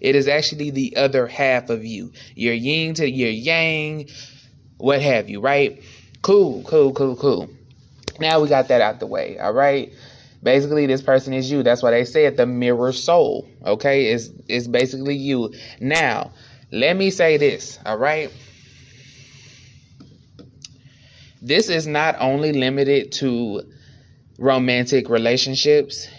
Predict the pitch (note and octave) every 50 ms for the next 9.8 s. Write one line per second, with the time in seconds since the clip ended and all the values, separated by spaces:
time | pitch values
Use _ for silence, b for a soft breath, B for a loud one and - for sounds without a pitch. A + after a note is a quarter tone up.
0 | B B - A#2+ B2+ C3 C3 - D#3 D3 D3 C#3+ D3 D#3 D3+ D3 D3 - C#3+ C3+
1 | C3 B2 C3 C3+ C#3 C3+ B2+ B2 A#2+ A2+ - - - - G#2+ A#2+ B2 C3 C3 B2+
2 | A#2+ A#2 - - C#3 C#3+ D#3+ E3+ D#3+ C#3+ B2+ B2 A#2 A2+ A2+ A#2 A2+ A2+ A#2 A#2+
3 | A#2+ A#2+ A#2+ A#2+ A#2 A#2+ A#2+ B2 B2+ B2 A#2+ A#2 A#2+ A#2+ - B2 A#2 A#2+ A#2 A#2+
4 | A#2 A#2 A#2 A#2 B2 B2 C3 B2+ B2+ C3 A#2 A2 A2 A2 A#2 C3 - - - B
5 | B B B B B B B - A2+ A#2 B2 C3 B2+ D#3 D3+ C#3+ C#3+ C#3+ C#3+ C#3
6 | C3 C3 C3 A2 F2+ G#2+ A#2 A2+ - - - C#3+ D3 D3 C#3 B2 G2+ - - -
7 | - - - B B B B B B B G#2 A2 B2 B2 - C3+ B2+ B2 A#2 A#2
8 | C3+ C3+ C#3 C3+ C3 B2+ A#2+ - - A2 G2+ G2 G2 G#2 G2+ - - B B B
9 | B - - - - - E3+ D#3+ D3 C3+ A#2+ G#2 F#2 F2+ E2+ -